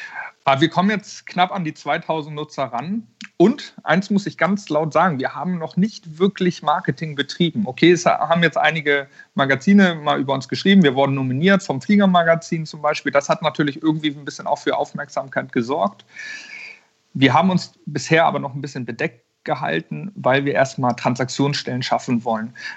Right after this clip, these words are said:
Weil was passiert dann, wenn ein Pilot jetzt die App runterlädt? Dann sieht er da achtzig, fünfundachtzig Flugplätze.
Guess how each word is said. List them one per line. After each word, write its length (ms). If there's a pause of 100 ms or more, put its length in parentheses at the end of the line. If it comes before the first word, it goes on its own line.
Weil 320 (100)
was 260
passiert 360
dann, 160
wenn 120
ein 140
Pilot 320
jetzt 220
die 80
App 180
runterlädt? 480
Dann 140
sieht 200
er 100
da 140
achtzig, 480
fünfundachtzig 600
Flugplätze. 640